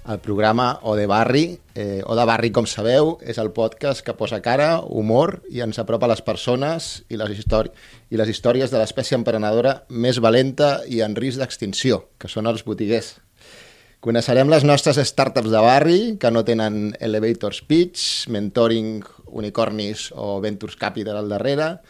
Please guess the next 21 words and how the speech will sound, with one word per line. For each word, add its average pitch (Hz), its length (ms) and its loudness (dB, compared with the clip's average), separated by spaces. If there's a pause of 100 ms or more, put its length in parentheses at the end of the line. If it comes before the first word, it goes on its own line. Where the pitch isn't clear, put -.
(260)
que - 80 -6
han 151 80 -2
aixecat 147 320 0
negocis 131 640 -2
que 117 80 -2
aposten 110 340 -6
pel 98 140 -4
territori, 120 600 -2 (400)
el 101 120 -10
tracte 104 300 -6
personal, 120 680 -2 (100)
la 104 160 -6
qualitat 110 640 -4 (120)
i 120 140 -8
la 131 220 0 (100)
originalitat. 104 800 -4 (380)
Són 117 260 -8
models 101 340 -2
únics 170 300 -2
i 165 80 0
sostenibles, 113 800 -4